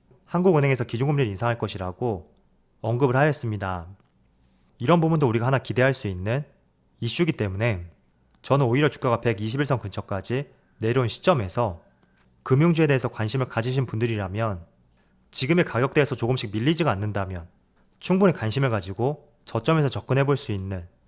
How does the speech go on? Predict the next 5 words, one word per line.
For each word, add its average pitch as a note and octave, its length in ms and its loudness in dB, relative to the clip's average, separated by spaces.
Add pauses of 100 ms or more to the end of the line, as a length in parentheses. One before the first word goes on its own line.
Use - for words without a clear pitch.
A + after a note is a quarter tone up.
(420)
그런 A#2+ 220 2
시점이라고 D3+ 440 2
생각을 C#3 280 0
하고 D3+ 140 2
있습니다. G2 600 -6